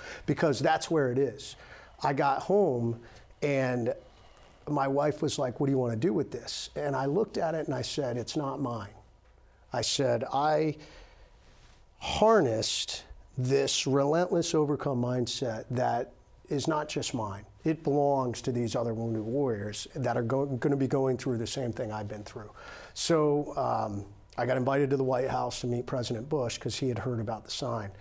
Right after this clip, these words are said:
And he signed it, and we had it framed. And I wrote a motivational message to the wounded warriors on the bottom, and we put all four service emble-, emblems for, you know, Air Force, Marine Corps, Army, and Navy.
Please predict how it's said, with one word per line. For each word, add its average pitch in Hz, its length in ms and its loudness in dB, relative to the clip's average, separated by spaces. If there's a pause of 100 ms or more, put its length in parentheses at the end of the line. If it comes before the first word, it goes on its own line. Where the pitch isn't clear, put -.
(320)
And 117 140 0
he 123 120 0
signed 185 420 0
it, 113 200 -4
and 131 160 0
we 131 120 4
had 127 180 2
it 113 160 -6
framed. 120 640 2 (440)
And 120 320 2
I 120 80 4
wrote 139 260 6
a 131 40 4
motivational 147 680 4
message 123 580 -2
to 127 80 -2
the 117 60 -2
wounded 120 280 0
warriors 123 360 0
on 123 100 -4
the 113 60 -2
bottom, 120 380 2
and 113 80 0
we 120 100 0
put 120 220 0
all 131 160 4
four 147 320 0
service 131 480 2
emble-, 113 480 -2
emblems 120 560 -2
for, 117 400 -2 (320)
you 123 80 0
know, 117 140 0
Air 139 200 2
Force, 135 440 0
Marine 123 240 2
Corps, 127 280 -2
Army, 123 340 0
and 117 100 0
Navy. 120 420 2